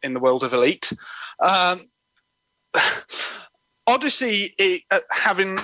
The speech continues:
only played a small amount of it, but having looked at it as well, it looks brilliant. The downside is it shouldn't have been released as it is.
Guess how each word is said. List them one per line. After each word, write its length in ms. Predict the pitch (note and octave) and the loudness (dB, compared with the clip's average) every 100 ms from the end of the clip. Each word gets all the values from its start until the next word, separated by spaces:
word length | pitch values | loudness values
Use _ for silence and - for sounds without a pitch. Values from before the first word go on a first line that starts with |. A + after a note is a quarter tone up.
| - | -2
only 160 | G#3+ | -2
played 260 | G3+ G#3 F#3+ | 0 0 2
a 60 | E3+ | 0
small 260 | F#3+ F3+ | 0 2
amount 300 | D#3+ E3 E3 | 4 2 0
of 100 | B2+ B2+ | -4 -4
it, 160 | C3+ - | -4 -2
but 100 | - | -2
having 240 | D#3 C#3+ | 0 2
looked 240 | C#3+ - | 0 0
at 60 | - | 0
it 100 | B2+ | 0
as 140 | C3+ | 0
well, 360 | C#3 C#3 A#2 A#2 _ _ _ _ - | 2 2 2 -4 _ _ _ _ -2
it 140 | G3 - - | -2 -4 -2
looks 440 | G#3+ A#3+ - - | 2 2 2 -2
brilliant. 540 | D3 E3+ D#3+ A#2 A2+ - _ _ - - _ _ | -2 0 0 -2 -8 -14 _ _ -20 -20 _ _
The 80 | E3 | -2
downside 600 | D3 G3 A#3+ G#3+ G3+ F#3 | 0 0 0 0 2 2
is 160 | E3 C#3+ | 0 0
it 100 | C#3+ | -2
shouldn't 240 | F3+ F3 | -2 -2
have 140 | D#3 - | -4 -2
been 160 | D3+ | 0
released 640 | C#3 C#3 C#3 C3 - - - _ _ - | 2 2 2 0 0 -2 -10 _ _ -4
as 180 | D3+ | 0
it 120 | C3+ C#3 | 0 0
is. 380 | B2 G#2+ - | 0 0 -2